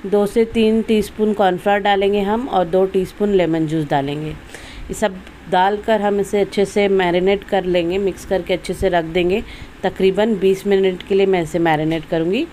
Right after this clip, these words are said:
मिक्स करके मैं इसको आपको फिर एक बार बताती हूँ किस तरीके से होगा।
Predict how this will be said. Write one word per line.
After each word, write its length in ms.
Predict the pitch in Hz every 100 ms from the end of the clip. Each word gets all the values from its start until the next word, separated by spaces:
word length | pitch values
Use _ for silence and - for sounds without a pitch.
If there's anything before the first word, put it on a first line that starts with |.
| - - -
मिक्स 200 | 214 208
करके 440 | - 214 202 233 233
मैं 260 | 220 196 190
इसको 320 | - 208 202 -
आपको 320 | - - -
फिर 180 | 170 175
एक 220 | 160 143
बार 140 | 151 151
बताती 460 | 143 139 135 - 151
हूँ 80 | 131 - - -
किस 160 | 175
तरीके 340 | 165 139 131 147
से 120 | -
होगा। 280 | 143 127